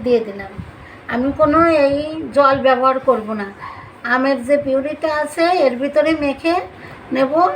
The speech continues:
সেই থেকে হয়ে যাবে। আমি কোনো জল দিচ্ছি না। তোমরা যে যেমন আম নেবে সুজি ময়দার পরিমাণটাও তেমন করে নিতে হবে। আমি সুজিটা দিয়ে দিলাম। এবার দেব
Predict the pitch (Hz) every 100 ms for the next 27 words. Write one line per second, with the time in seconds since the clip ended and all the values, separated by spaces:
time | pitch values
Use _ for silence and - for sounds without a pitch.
0 | - - - 254 285 285 339 311 247 220
1 | 220 214 233 240 294 320 262 247 233 226
2 | 220 - 226 202 - - - - - -
3 | - - - - - - - - - -
4 | - - - - - 269 269 294 294 294
5 | 302 294 302 285 285 285 285 320 370 -
6 | - - - - - - - - - 262
7 | 240 285 294 285 302 302 285 277 285 277
8 | 294 320 381 - 285 285 269 294 349 466
9 | 294 - 233 214 208 196 - - - -
10 | - - - - - - - - - -
11 | - - 220 240 240 247 226 254 294 285
12 | 285 262 294 302 359 - - - - -
13 | - - - - 240 240 262 220 269 254